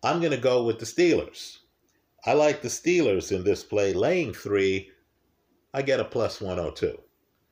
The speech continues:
right? I like the Steelers over the Houston Texans. Finally,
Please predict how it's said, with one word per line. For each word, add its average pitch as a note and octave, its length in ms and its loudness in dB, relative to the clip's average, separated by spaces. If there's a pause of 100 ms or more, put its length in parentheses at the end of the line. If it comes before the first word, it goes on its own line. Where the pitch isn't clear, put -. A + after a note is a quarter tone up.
(200)
right? G2 180 0
I C3 60 2
like B2+ 240 0
the C3+ 60 -8
Steelers A#2+ 640 -2
over A#2+ 480 2
the A#2+ 120 -4
Houston G2 460 -6
Texans. - 720 -4 (880)
Finally, B2 760 2